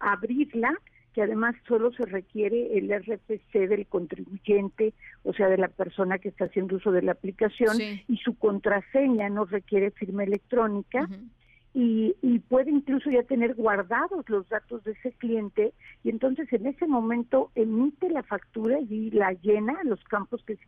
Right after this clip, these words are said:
Speaker 1: tienen que llenar, y se la puede enviar en ese momento, ya sea por Messenger, por WhatsApp, o incluso por correo electrónico.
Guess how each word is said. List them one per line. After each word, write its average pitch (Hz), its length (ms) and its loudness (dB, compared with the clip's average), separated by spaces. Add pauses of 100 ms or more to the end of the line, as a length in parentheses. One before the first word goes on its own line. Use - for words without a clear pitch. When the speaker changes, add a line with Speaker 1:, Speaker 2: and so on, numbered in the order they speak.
Speaker 1:
tienen 214 240 -4
que 247 140 -2
llenar, 220 380 2 (360)
y 247 100 -2
se 262 140 2
la 233 120 4
puede 311 260 -2
enviar 262 480 2
en 240 220 2
ese 294 280 0
momento, 240 640 2 (280)
ya 226 240 0
sea 226 180 2
por 190 260 -4
Messenger, 214 760 0
por 202 320 -4
WhatsApp, 202 580 0 (340)
o 196 300 0
incluso 208 540 -4
por 180 280 -4
correo 233 520 2
electrónico. 240 760 -4